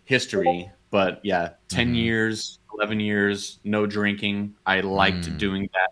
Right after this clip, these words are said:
Speaker 1: a lot. So it was actually a play on some of my history. So now I just love crypto. It's, like, all I think
Speaker 2: Mm-hmm.
Speaker 1: about, all I try to research and, and, um,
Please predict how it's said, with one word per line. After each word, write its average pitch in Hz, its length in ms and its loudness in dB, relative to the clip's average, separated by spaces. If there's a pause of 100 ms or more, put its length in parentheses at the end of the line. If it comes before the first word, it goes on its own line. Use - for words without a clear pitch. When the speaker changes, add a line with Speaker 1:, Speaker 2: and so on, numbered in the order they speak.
(120)
Speaker 1:
a 90 60 -6
lot. 92 520 4
So - 140 -4
it - 20 4
was 120 100 0
actually 143 300 4
a 104 40 -4
play 110 580 -2
on 95 280 -4
some 98 200 -8
of 87 100 -12
my 87 180 -6
history. 98 480 -4
So 95 160 -6
now 98 480 6 (580)
I 120 140 6
just 123 240 -4
love 120 360 2
crypto. 135 640 2 (160)
It's, 95 160 -8
like, 98 160 0
all 101 160 4
I 98 80 2
think 90 220 -2
Speaker 2:
Mm-hmm. 110 80 -10
Speaker 1:
about, 120 480 2
all 98 120 0
I 95 60 -2
try 95 180 -2
to 92 80 -2
research 101 480 -2
and, 90 380 -6
and, 92 160 -4
um, 85 320 -6